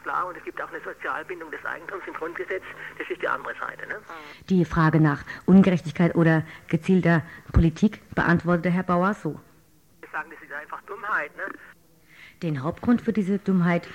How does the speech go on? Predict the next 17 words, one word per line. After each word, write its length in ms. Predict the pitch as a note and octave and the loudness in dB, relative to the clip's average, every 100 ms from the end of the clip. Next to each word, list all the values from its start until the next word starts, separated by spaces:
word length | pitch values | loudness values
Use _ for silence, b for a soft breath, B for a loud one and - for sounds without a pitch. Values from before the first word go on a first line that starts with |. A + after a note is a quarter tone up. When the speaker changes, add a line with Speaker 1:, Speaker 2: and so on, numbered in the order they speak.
| B B | B B
Speaker 2:
oder 280 | D#3+ D#3+ D#3+ | -2 0 0
die 140 | D#3 | 0
Hauptbegründung 480 | D#3+ - - F3 E3 | -2 -2 0 2 2
für 60 | |
diese 160 | E3+ E3 | 0 -2
Dummheit 300 | D#3 D3+ D#3+ - B | 0 0 -2 -6 B
sieht 180 | - D#3 | -8 -4
Herr 100 | D#3 | -4
Bauer 360 | D#3 D#3 D#3 D3+ B B | 0 0 0 -2 B B
darin, 380 | D3 D#3 E3 - B | -2 0 0 -2 B
dass 100 | D#3+ | -4
es 140 | E3+ | -4
in 160 | - E3 | 0 -2
vielen 400 | D#3+ F#3+ G3+ G3 B B - | 2 4 6 4 B B -14
Städten 380 | - F#3+ F#3 | -2 0 2
in 140 | E3 E3+ | 2 2
Deutschland 520 | E3 D#3+ F3 F3 D#3 | 2 0 0 0 -2